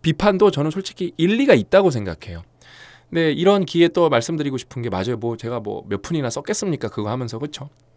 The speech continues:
특히 또 가진 돈도 있는데, 그쵸? 가진 돈에 비하면 뭐 진짜 얼마 안 쓴 거죠.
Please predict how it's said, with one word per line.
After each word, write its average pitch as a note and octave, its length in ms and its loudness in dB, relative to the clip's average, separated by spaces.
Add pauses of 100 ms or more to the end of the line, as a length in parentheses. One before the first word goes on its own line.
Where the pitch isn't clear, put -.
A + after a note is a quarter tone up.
(520)
특히 - 260 -6 (440)
또 - 120 -2
가진 C#3 300 2
돈도 C3+ 260 2
있는데, A#2 360 0
그쵸? C3+ 240 -8
가진 D#3+ 320 -2
돈에 C#3 240 -2
비하면 C3 360 -6
뭐 A2+ 300 -4
진짜 - 220 2
얼마 C3 180 4
안 G2 100 -2
쓴 D3 180 -6
거죠. A2+ 280 -8